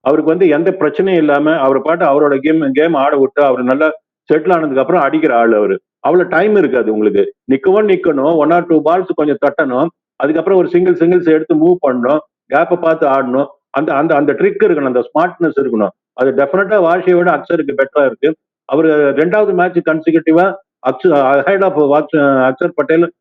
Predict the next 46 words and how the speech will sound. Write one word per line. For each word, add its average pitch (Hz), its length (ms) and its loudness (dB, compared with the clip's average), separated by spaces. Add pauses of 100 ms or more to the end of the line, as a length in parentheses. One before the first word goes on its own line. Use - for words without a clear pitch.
(160)
வாஷியை 151 380 0
ப்ரமோட் 151 220 0
பண்ணி 143 220 -2
அனுப்பினாங்க. 131 500 0 (220)
அதுவும் 202 260 0
இந்த 170 140 0
மேட்ச் 170 260 0
ஜுரேலுக்கு 180 540 2
வந்து 175 260 2
நீங்க, 143 440 2 (340)
ஏய், 165 200 0
ஜுரேல்லாம் 214 360 2
நீங்க 202 200 0
மே-, 160 460 -2
மேல 220 260 2
புடணும். 190 420 0 (960)
சி, 117 160 0
சி, 151 120 0
தோக்க 196 340 0
தான் 196 200 -2
போறோம்னு 180 340 2
நினைச்சுக்கோங்களேன். 139 560 0
இந்த 123 180 -4
மா-, 139 80 0
இப்ப 143 180 -2
கடைசியில 147 300 0
என்னாச்சு, 151 340 -2 (100)
தோக்க 147 140 -2
தான், 143 200 0 (320)
தோத்து 147 160 0
தான் 143 180 -2
போகணும். 107 340 -4 (180)
அதனால 175 340 0
இருந்தா 196 300 2
கூட 185 240 2
அவரோட 147 360 0
கேம் 202 300 0 (100)
பரிமளிக்குதா 180 500 2
இல்லையான்னு 175 460 2
நம்மளுக்கு 147 160 0
எப்படி 156 300 0
தெரியும்? 143 320 0
நீங்க 123 240 0
கடைசியில 165 340 2
கொண்டு 170 200 0
போய் 175 200 2